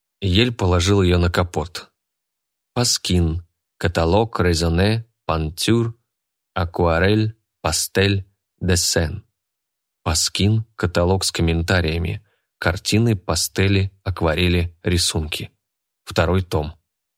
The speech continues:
"Страница шестьдесят", сказал Билл. "Скажи, что видишь". Ох. Женщина на стуле, светлые волосы, разделённые пробором на бок, с плеч спадает ночнушка,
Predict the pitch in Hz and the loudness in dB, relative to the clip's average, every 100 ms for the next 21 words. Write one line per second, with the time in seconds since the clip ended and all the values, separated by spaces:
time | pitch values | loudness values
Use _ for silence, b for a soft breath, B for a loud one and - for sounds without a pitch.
0 | _ _ _ _ _ _ - - 87 107 | _ _ _ _ _ _ -10 -6 0 2
1 | 127 120 117 - 107 101 - - - - | 2 0 0 0 0 2 0 -4 -8 -18
2 | _ _ - - 87 82 82 85 90 _ | _ _ -8 -2 0 2 0 -2 -4 _
3 | _ _ _ - - 135 143 - 110 85 | _ _ _ -6 -2 0 0 0 0 0
4 | 92 - - _ _ _ _ _ _ _ | -4 -6 -10 _ _ _ _ _ _ _
5 | _ _ _ 98 92 85 - - - - | _ _ _ 0 0 0 -6 -10 -12 -20
6 | _ _ _ _ _ _ _ _ _ 98 | _ _ _ _ _ _ _ _ _ 0
7 | 92 98 90 95 87 87 - - 95 101 | 2 2 2 2 2 0 0 0 2 2
8 | 107 - - - 95 - 90 87 92 98 | -2 -6 -4 0 0 0 0 2 2 2
9 | 95 - 92 85 92 92 87 87 85 85 | 2 0 0 0 2 2 2 2 0 0
10 | 87 85 90 82 85 90 87 - - B | 0 0 0 2 2 2 0 -4 -10 B
11 | B B - - 101 104 - 92 90 92 | B B -8 -2 0 0 0 0 2 0
12 | 87 90 - 92 82 - 82 85 | 0 -2 0 0 -2 -4 -6 -8